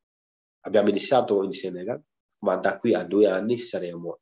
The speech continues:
in Mauritania, <laughs> non in Mauritania, però in Guinea, Costa d'Avorio, in Camerun, eccetera, eccetera, eccetera.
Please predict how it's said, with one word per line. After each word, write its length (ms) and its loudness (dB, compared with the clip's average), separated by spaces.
in 180 -8
Mauritania, 600 0
<laughs> 60 2
non 680 4
in 80 6
Mauritania, 480 6
però 200 4
in 140 2
Guinea, 420 2
Costa 280 0
d'Avorio, 560 4
in 140 -4
Camerun, 600 2
eccetera, 480 -4
eccetera, 360 -12
eccetera. 440 -14